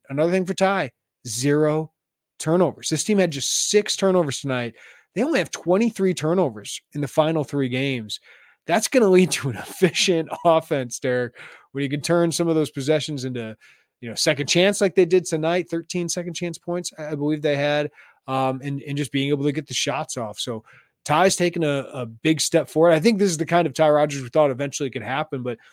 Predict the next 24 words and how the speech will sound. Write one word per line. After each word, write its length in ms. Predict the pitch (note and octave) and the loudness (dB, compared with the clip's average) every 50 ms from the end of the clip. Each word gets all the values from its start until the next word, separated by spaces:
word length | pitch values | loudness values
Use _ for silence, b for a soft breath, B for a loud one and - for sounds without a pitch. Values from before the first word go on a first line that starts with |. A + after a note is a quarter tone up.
| b b | b b
it's 120 | b - - | b -8 -8
fun 320 | - - G#3+ A#3 C#4 C4+ | 0 4 4 4 6 6
to 80 | G3+ E3+ | 4 2
watch 440 | C#3+ C3+ C3+ D3 D3+ D#3 - - - | 2 2 0 0 0 -2 -4 -6 -6
this 220 | - C#3 C3 - | -4 -6 -6 -6
process 580 | - - - C3 C3 C3+ - - - C3 A#2+ - | -6 -2 0 0 0 0 -2 -2 -2 -2 -4 -4
for 140 | - - B2+ | -8 -8 -8
me 180 | B2 B2 A#2+ | -6 -6 -8
of, 180 | A2+ A2 A2 - _ b b b b b b | -8 -10 -12 -16 _ b b b b b b
of 80 | C3+ - | -4 0
him 260 | E3+ E3+ D#3+ C#3 B2+ _ _ _ _ _ - | 0 0 0 -2 -8 _ _ _ _ _ -4
being 180 | D3 D#3 F3+ | 0 2 6
a 40 | G3 | 6
little 120 | F#3+ F#3 F3+ | 6 6 6
bit 140 | E3 F#3+ | 6 4
more 160 | F3+ F3+ F3 E3+ | 6 6 6 6
aggressive 420 | D3+ E3 F3 D#3+ - - E3 D3+ | 8 6 6 6 4 2 2 2
early. 400 | D#3+ E3 E3 D#3+ D#3+ E3 D#3+ D#3 | 4 4 4 4 4 4 2 2
And 160 | C#3+ C#3+ C#3+ | -2 -4 -6
now 240 | C#3+ D3 D3 D#3 D#3 | -4 -2 0 2 2
all 240 | D3+ D3+ D3+ D3+ D3 | 2 2 0 -2 -2
of 100 | C#3 C#3 | -2 -2
a 60 | C3+ | -4
sudden, 480 | - - E3 E3 E3 D#3+ D3 C3+ B2+ | -4 -2 -2 -2 -2 -2 -6 -8 -10